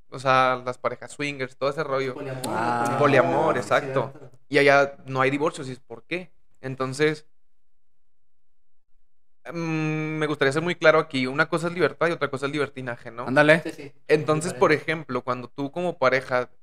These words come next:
Speaker 2: eh, quieres ciertas cosas y a lo mejor no las comunicas, pues ahí, desde ahí vas mal.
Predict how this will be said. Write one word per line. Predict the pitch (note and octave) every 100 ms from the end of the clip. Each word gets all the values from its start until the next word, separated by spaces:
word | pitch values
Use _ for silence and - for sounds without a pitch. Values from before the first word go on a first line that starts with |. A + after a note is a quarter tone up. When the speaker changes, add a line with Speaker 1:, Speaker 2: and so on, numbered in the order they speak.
| -
Speaker 2:
eh, | C3 B2 B2 -
quieres | - D3+ E3+
ciertas | F#3+ E3+ - E3+
cosas | - F3+ D#3 C#3 - - - - - -
y | C#3
a | C3
lo | B2+
mejor | B2+ C3
no | C3+
las | D3 E3+
comunicas, | F3+ D3 D3 D#3+ F#3
pues | - C3+ -
ahí, | A2 A#2 C3
desde | B2+ C3+
ahí | C#3
vas | F3+ G#3
mal. | D#3 A2+